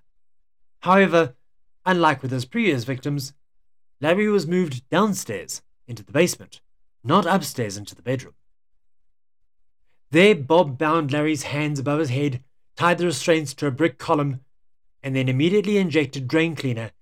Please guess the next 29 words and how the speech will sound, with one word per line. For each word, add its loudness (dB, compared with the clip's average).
into -2
Larry's -4
throat -2
to -8
prevent -2
him -6
from -6
being -6
able -10
to -12
scream. -6
If 0
nothing 4
else, 2
Bob 4
was 0
certainly 0
honing 0
his -4
skills 4
with -4
each -6
subsequent -2
victim, -2
learning 2
from -8
past -6
mistakes. -4
Lastly, 2